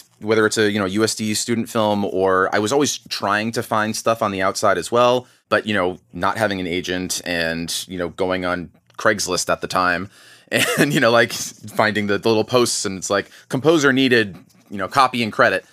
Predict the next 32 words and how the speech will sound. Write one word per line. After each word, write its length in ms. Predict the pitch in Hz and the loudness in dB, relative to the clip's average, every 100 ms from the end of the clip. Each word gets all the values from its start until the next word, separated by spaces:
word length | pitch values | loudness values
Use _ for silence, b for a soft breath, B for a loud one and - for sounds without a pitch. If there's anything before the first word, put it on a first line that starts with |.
| b | b
But, 160 | 143 165 | 0 4
you 80 | 170 | 2
know, 60 | |
y-, 200 | 147 127 120 | 2 -2 -2
th-, 200 | 127 147 | 2 4
those 160 | 180 175 | 4 2
are 20 | |
the 60 | 190 | 2
kind 160 | 185 | 2
of 60 | 165 | 2
things 140 | 175 | 0
you 60 | 139 | 4
gotta 140 | 151 | 2
take 160 | 135 123 | 2 0
advantage 380 | 113 180 180 160 | 2 4 4 2
of 180 | 156 - | 2 0
because, 300 | 113 120 104 | 0 0 2
again, 180 | 147 | -2
you're 100 | 113 | 0
gonna 140 | 101 104 | 0 0
meet 220 | 120 131 | 0 0
certain 200 | 143 107 | -4 -2
people. 360 | 117 117 135 113 | -4 0 2 4
And 280 | 110 104 - _ B B B B | 2 0 -8 _ B B B B
regardless, 600 | 135 123 156 185 107 - | 2 6 4 4 0 -2
if 160 | 120 127 | 0 2
I 400 | 131 123 104 - - _ | 4 2 -2 -10 -20 _
s-, 180 | - - | -8 -6
write 180 | 113 120 | 2 2
a 60 | 113 | 2
spec 300 | - 151 - | 0 -2 0
demo, 420 | 95 90 92 110 | -2 0 0 -2